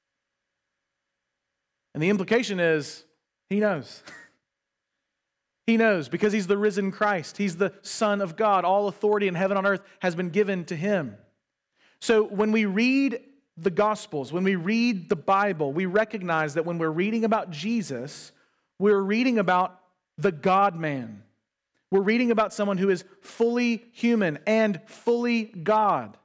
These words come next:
And there are many times in which we come before Jesus and we see his humanity. So when Jesus says to the disciples in Matthew twenty-four,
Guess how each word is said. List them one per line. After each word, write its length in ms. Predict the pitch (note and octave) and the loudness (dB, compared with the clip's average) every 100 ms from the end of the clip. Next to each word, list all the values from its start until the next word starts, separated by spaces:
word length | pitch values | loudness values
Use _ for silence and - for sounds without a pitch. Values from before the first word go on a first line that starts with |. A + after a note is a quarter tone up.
| _ _ _ _ _ _ _ _ - | _ _ _ _ _ _ _ _ -4
And 140 | F#3 | 0
there 140 | G#3+ A3 | 2 2
are 60 | |
many 320 | G#3 G#3+ A#3+ B3+ | 2 2 2 0
times 440 | A3 A3+ A3 E3+ | 0 0 0 -2
in 80 | E3+ | -4
which 200 | F3+ F3 | -4 -2
we 240 | G3+ F#3+ - - | -2 -2 -8 -6
come 240 | - A3+ G#3+ | 0 0 0
before 640 | G#3 A3 A3 G#3 F#3+ - _ - | -2 0 2 2 0 -4 _ -16
Jesus 760 | C#3+ G3+ B3+ F3+ D3+ D#3+ - - _ - | -4 2 2 2 0 -2 -6 -12 _ -2
and 200 | F#3+ F#3+ | 0 2
we 120 | G3+ | 2
see 840 | G3 - - B3+ A3+ G3+ G#3 G3+ - | 0 -2 2 2 4 2 0 -4 -2
his 240 | A#3 A3 | -2 0
humanity. 760 | - A3+ A3 A#3+ C4 A3+ C3+ G2 _ _ _ _ _ _ _ _ _ _ _ _ _ _ _ _ _ - | -2 0 2 2 2 0 -4 -8 _ _ _ _ _ _ _ _ _ _ _ _ _ _ _ _ _ -2
So 140 | G#3+ | 2
when 160 | A3+ G#3 | 2 2
Jesus 400 | E3+ B3+ B3 - | 2 2 0 0
says 240 | A#3+ A#3+ | 0 0
to 80 | A#3+ | 0
the 80 | G#3+ | -2
disciples 520 | G3+ G#3 A#3+ G#3+ F#3+ | 0 0 -2 0 -2
in 80 | F#3+ | 0
Matthew 280 | G3 G3 F3+ | 0 0 -4
twenty-four, 800 | F#3+ F#3 F3 C4 A#3+ F3+ F#3+ | -6 -6 -4 0 2 2 0